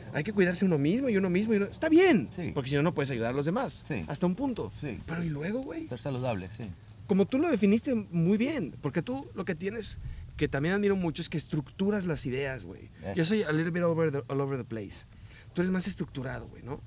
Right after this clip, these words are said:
Speaker 1: Entonces tú le pusiste nombre a, a muchas
Speaker 2: <laughs>
Speaker 1: cosas,
Speaker 2: Sí.
Speaker 1: güey. Which is
Speaker 2: La
Speaker 1: great.
Speaker 2: parte Virgo mía.
Speaker 1: Ajá, entonces, este, dijiste, eh, once you, pues, ¿cómo es? Que, que tú ya estás bien contigo mismo
Speaker 2: Ujú.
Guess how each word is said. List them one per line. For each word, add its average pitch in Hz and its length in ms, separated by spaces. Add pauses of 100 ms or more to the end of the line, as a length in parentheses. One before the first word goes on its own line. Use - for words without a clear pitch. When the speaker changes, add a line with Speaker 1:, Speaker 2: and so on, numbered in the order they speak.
(320)
Speaker 1:
Entonces 147 300
tú 165 100
le 170 100
pusiste 143 420
nombre 139 280
a, 120 360
a 135 40
muchas 139 320
Speaker 2:
<laughs> - 20
Speaker 1:
cosas, 151 360
Speaker 2:
Sí. 131 80
Speaker 1:
güey. 95 140 (380)
Which 143 140
is 131 160
Speaker 2:
La 139 60
Speaker 1:
great. 214 160
Speaker 2:
parte 175 260
Virgo 165 320
mía. 139 320 (180)
Speaker 1:
Ajá, 160 440
entonces, 190 480
este, 170 420 (540)
dijiste, 147 720 (100)
eh, 131 240 (180)
once 160 320
you, 180 280 (240)
pues, 127 120
¿cómo 156 220
es? 170 120
Que, 123 180
que 123 160
tú 135 140
ya 165 60
estás 95 440
bien 147 180
contigo 196 300
mismo 214 340
Speaker 2:
Ujú. 247 160